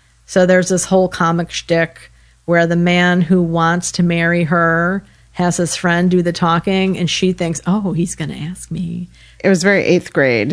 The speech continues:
Speaker 2: as I <laughs> said when I
Speaker 1: Yeah.
Speaker 2: saw it. Like, send your friend with a note to tell somebody that you like them.
Speaker 1: Right.
Speaker 2: But anyway, it was
Speaker 1: Yeah.
Speaker 2: funny, and it was so not Scarlet Lettery.
Speaker 1: It was not. So that kind of takes up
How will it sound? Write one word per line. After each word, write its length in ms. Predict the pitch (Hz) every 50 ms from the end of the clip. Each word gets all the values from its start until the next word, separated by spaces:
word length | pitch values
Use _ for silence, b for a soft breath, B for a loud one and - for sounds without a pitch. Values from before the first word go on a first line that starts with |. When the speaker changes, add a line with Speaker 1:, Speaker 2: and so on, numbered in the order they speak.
| - -
Speaker 2:
as 140 | 170 165 165
I 140 | 139 160
<laughs> 0 |
said 440 | 156 - - - - 208 - 240 208
when 140 | 220 247 226
I 100 | 208 202
Speaker 1:
Yeah. 120 | 185 170
Speaker 2:
saw 220 | 214 185 170 139 113
it. 100 | - -
Like, 240 | 170 165 165 - B B B B B
send 360 | - - - 247 277 302 311
your 140 | 330 320 285
friend 280 | - - 240 240 226 208
with 140 | 208 -
a 60 | 185 170
note 380 | 170 175 180 180 165 - -
to 100 | - 185 -
tell 220 | - 196 175 180
somebody 380 | 170 - 180 160 160 160 160 156
that 160 | 156 151 -
you 100 | - 160
like 280 | 151 165 185 220 - -
them. 340 | 175 165 160 151 151 151 B B B B B B B B 170
Speaker 1:
Right. 160 | 165 160 147
Speaker 2:
But 60 | - 165
anyway, 300 | 165 175 170 160 143 -
it 100 | 180 180
was 160 | 196 151 147
Speaker 1:
Yeah. 60 | 160
Speaker 2:
funny, 400 | 180 180 175 185 196 208 214 208
and 180 | 156 165 180 185
it 80 | 160
was 140 | 139 180 185
so 340 | - - - 180 170 175 185
not 460 | 180 170 151 151 156 156 - - -
Scarlet 500 | - - - 165 156 160 160 160 147 -
Lettery. 560 | - 147 143 139 165 170 180 185 190 196 202
Speaker 1:
It 60 | 202 175
was 160 | 165 156 170
not. 480 | 165 165 165 165 165 160 151 - -
So 300 | - - 226 214 214 196
that 360 | 180 185 247 302 415 453 - -
kind 180 | - 311 349 381
of 60 | 311
takes 300 | - 208 196 180 - -
up 260 | 180 175 175 -